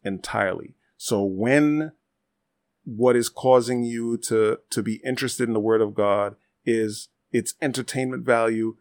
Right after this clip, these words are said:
charisma, eloquence, that's not proof that the message is of God. Okay? That's not proof that the message is of God.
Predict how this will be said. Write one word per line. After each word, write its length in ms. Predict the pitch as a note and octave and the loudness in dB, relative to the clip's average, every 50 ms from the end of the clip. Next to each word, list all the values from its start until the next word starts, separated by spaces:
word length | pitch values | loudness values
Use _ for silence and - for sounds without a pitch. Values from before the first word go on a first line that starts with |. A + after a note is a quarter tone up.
| _ _ - | _ _ -10
charisma, 760 | - B2 B2+ C3+ C3+ A#2 A2+ A#2 A#2 A2+ A2+ A2+ A2+ A2 - _ _ _ _ _ - _ - | -6 2 2 2 2 2 0 -2 0 2 2 2 0 -2 -6 _ _ _ _ _ -16 _ 4
eloquence, 840 | D#3 C#3 C3 B2+ - - - A#2 A#2 A#2 A2 - - - - - _ _ _ _ _ _ _ _ _ _ _ _ _ _ _ _ _ _ _ _ _ _ _ _ _ _ _ _ _ - | 4 4 4 4 0 0 -2 0 0 0 -2 -4 -6 -8 -8 -10 _ _ _ _ _ _ _ _ _ _ _ _ _ _ _ _ _ _ _ _ _ _ _ _ _ _ _ _ _ -4
that's 640 | - B2 A#2+ B2 B2+ B2+ - - - - - - - _ _ _ _ | -2 0 0 0 -2 -2 -4 -6 -6 -6 -6 -8 -10 _ _ _ _
not 420 | - G#2+ A2 A2+ A2+ A2+ A2 - _ _ _ _ _ | -6 -4 -2 0 0 -2 -2 -4 _ _ _ _ _
proof 420 | - - - D3+ B2+ G#2 - - - - - - _ _ _ _ _ _ _ _ _ _ _ - | -12 2 4 4 4 4 0 -6 -14 -16 -18 -20 _ _ _ _ _ _ _ _ _ _ _ -2
that 220 | A#2 G#2 F#2+ D#2+ _ _ _ _ _ - | -2 -2 -2 -4 _ _ _ _ _ -6
the 100 | - G#2+ | -4 -2
message 360 | G#2 G2+ F#2+ - G#2+ - G#2 | -2 -2 -4 -6 -10 -10 -12
is 100 | G2 F#2+ | -12 -14
of 120 | F#2 - | -14 -12
God. 260 | - F#2+ - - - _ _ _ _ _ _ _ _ _ _ _ _ _ _ _ _ _ _ _ _ _ _ _ _ _ _ _ _ _ _ _ _ _ _ _ _ | -10 -10 -10 -10 -12 _ _ _ _ _ _ _ _ _ _ _ _ _ _ _ _ _ _ _ _ _ _ _ _ _ _ _ _ _ _ _ _ _ _ _ _
Okay? 360 | _ - A2 G#2+ A#2+ C#3+ E3+ _ _ _ _ _ _ _ _ _ _ _ _ _ _ _ _ _ _ _ _ - | _ -6 -4 -4 -4 -4 -8 _ _ _ _ _ _ _ _ _ _ _ _ _ _ _ _ _ _ _ _ -6
That's 220 | A#2 A2+ G#2+ - | -6 -4 -4 -4
not 160 | A2 G2+ G2+ | -6 -8 -8
proof 240 | _ - A#2+ G#2+ - - | _ -8 -8 -8 -8 -8
that 100 | G2+ - | -12 -12
the 60 | - F#2+ | -10 -10
message 340 | F#2 F2+ - - - A2 | -10 -10 -10 -12 -14 -14
is 120 | - - - | -14 -18 -16
of 120 | G1+ - | -18 -16
God. 280 | - G2+ - - - | -14 -14 -14 -14 -14